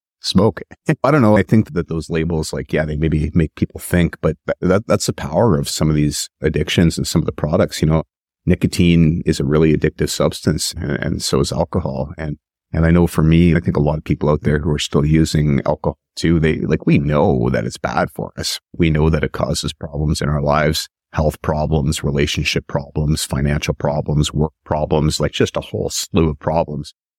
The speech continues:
But we do it anyway. You know, addicts are smart people. I think a lot of times we're aware that things are ruining our lives, but we just, we're, we're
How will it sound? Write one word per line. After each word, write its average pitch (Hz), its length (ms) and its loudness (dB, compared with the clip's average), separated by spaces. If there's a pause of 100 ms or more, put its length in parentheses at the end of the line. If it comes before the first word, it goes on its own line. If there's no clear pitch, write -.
(120)
But 160 120 2
we 92 80 2
do 80 160 2
it 73 80 2
anyway. 69 500 -2
You 71 120 -10
know, 78 260 -2 (460)
addicts 80 320 -2
are 76 40 0
smart 76 320 0
people. 80 400 0 (720)
I - 60 -2
think - 200 -4
a 78 40 2
lot 76 160 0
of 78 60 -8
times 80 280 -2
we're 80 120 2
aware 78 280 2
that 73 200 -2
things 73 240 0
are 69 140 0
ruining 73 360 -2
our 73 100 -4
lives, 76 400 0
but - 180 -4
we 78 100 2
just, - 400 -4
we're, 73 260 0 (560)
we're 73 400 0